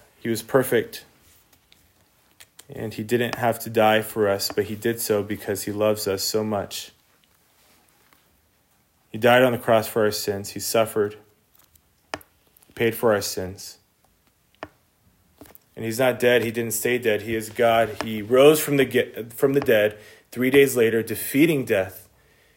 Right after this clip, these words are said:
and giving us new life. And all we must do is repent from our sins and put our faith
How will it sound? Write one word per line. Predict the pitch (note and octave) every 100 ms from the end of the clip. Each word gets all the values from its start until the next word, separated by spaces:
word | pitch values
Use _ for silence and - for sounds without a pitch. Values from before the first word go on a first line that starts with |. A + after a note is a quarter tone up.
| _ _ -
and | A#2+
giving | A#2 C#3 D#3+ C#3+
us | A#2 A2+ -
new | A#2+ B2+ B2
life. | B2 A#2 - - - _ _ _ _ _ _ _ _ _ _ _ _ _ _ _ _ _ _ _
And | A#2
all | A#2
we | C3+
must | C3 A#2 -
do | A#2 A#2+ A2
is | G#2
repent | G#2+ - A2+
from | - A#2
our | G#2+
sins | - A#2 G#2+ G#2 G#2+
and | G2
put | - A2+
our |
faith | G#2 - G#2+ G2+ -